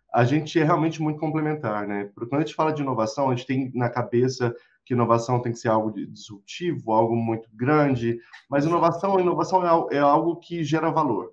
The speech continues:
né? Alguma, alguma alavanca a gente aciona, que a gente traz gerando valor pra empresa, gerando crescimento, trazendo talvez uma perspectiva diferente ou ferramentas que a gente usa em outros lugares, não precisa ser nada novo.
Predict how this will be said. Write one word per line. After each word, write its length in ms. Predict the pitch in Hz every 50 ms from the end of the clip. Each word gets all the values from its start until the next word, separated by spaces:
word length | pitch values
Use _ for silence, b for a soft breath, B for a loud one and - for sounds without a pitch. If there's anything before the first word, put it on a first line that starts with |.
| _ _
né? 120 | - 110
Alguma, 480 | 110 110 113 113 120 139 135 135 131 131
alguma 380 | 117 110 113 113 113 139 151 160
alavanca 460 | 165 160 143 123 117 131 147 147 151
a 60 | 143
gente 180 | 139 139 131 131
aciona, 460 | 123 - - - 123 127 131 143 143
que 100 | 143 147
a 60 | 135
gente 160 | 135 - -
traz 300 | - 131 135 135 131 131 b b b b b b b
gerando 400 | 117 113 127 127 131 135 127 117
valor 260 | 117 120 120 123 120
pra 120 | 123 127 117
empresa, 520 | - - 117 123 127 139 139 131 131 120
gerando 300 | 120 123 113 117 120 123
crescimento, 600 | - 120 117 117 - 120 117 117 123 135 135 151
trazendo 420 | - - 147 139 135 143 139 143 139
talvez 320 | 139 135 123 127 131 127
uma 180 | 123 131 127 123
perspectiva 680 | - 147 147 147 - - 139 131 - - 135 127 131
diferente 680 | 127 - - - 175 120 120 120 135 147 147 147 - - b b b b b b
ou 160 | b 135 135 131
ferramentas 540 | 151 147 139 139 139 135 135 135 135 131
que 80 | - 135
a 40 | 131
gente 160 | 127 - 135
usa 180 | 123 123 123 123
em 60 | 123
outros 240 | 120 120 117 - -
lugares, 420 | 147 143 135 123 135 151 143 127
não 100 | 127 135
precisa 320 | 135 156 151 - - - - -
ser 100 | 160 147
nada 240 | 143 135 135 135
novo. 440 | 139 131 131 131 123 107 - 101 -